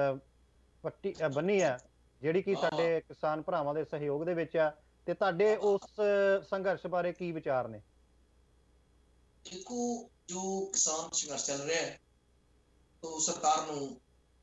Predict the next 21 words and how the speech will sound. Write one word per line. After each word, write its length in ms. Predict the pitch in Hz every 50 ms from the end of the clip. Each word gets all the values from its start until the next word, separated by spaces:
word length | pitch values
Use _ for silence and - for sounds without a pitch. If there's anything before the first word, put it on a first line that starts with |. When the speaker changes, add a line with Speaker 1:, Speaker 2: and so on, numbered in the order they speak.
| _ _ _
Speaker 2:
ਅਹ, 460 | - 143 139 139 139 139 139 139 139 127
ਜੋ 260 | 127 135 131 131 131
ਇਹਨਾਂ 140 | 131 131 123
ਨੇ 160 | 123 120 120
ਕਾਨੂੰਨ 300 | - 127 131 131 131 120
ਬਣਾਏ 180 | 120 123 123
ਨੇ, 100 | 123 123
ਉਹਨਾਂ 140 | 135 131 131
ਵੱਲ 160 | 127 127 123
ਧਿਆਨ 200 | - 139 123 120
ਕਰਨਾ 240 | 117 - - 117 117
ਚਾਹੀਦਾ, 460 | 113 - 131 147 143 143 127 120 120 - _ _ _ _ _ _ _ _ _ _ _ _ _ _ _ _ _
ਕਿਉਂਕਿ 240 | - 131 123 123 131
ਬਹੁਤ 180 | 120 131 139
ਸਾਰੇ 220 | 135 - 123 120 117
ਲੋਕ, 360 | 117 123 127 127 127 123 - _ _ _ _ _ _ _ _ _ _ _ _ _ _ _ _
ਦੇਖੋ, 200 | - 165 170 180
ਹੁਣ 120 | 190 190 190
ਮੇਰੀ 240 | - - - 208 190
property 420 | 185 180 175 180 - 214 208 208
ਹੈ, 240 | 175 175 - -